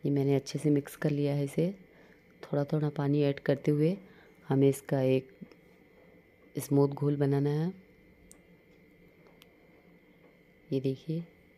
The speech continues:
पानी को थोड़ा थोड़ा ही डालें। एक bag डालेंगी तो ये घोल पतला हो जाएगा, फिर हमारे पनीर में चिपकेगा नहीं।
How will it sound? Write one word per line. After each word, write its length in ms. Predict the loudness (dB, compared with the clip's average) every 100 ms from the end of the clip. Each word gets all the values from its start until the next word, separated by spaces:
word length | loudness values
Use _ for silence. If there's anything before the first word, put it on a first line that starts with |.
| -20 -20 -20 -20 _ -20 -6
पानी 220 | 0 0
को 140 | 0 -2
थोड़ा 260 | 0 0
थोड़ा 220 | 0 0 0
ही 100 | 0
डालें। 340 | 0 0 -2
एक 280 | -4 -6 -2
bag 180 | -2 2
डालेंगी 400 | 0 2 0 -2
तो 120 | 0
ये 80 | 0
घोल 200 | 0 -2
पतला 320 | -4 -4 -2
हो 100 | 0
जाएगा, 340 | 0 0 -2
फिर 240 | -2 0 0
हमारे 280 | 0 0 -2
पनीर 320 | 0 2 2
में 100 | 0
चिपकेगा 480 | -4 -4 0 2 2
नहीं। 200 | 0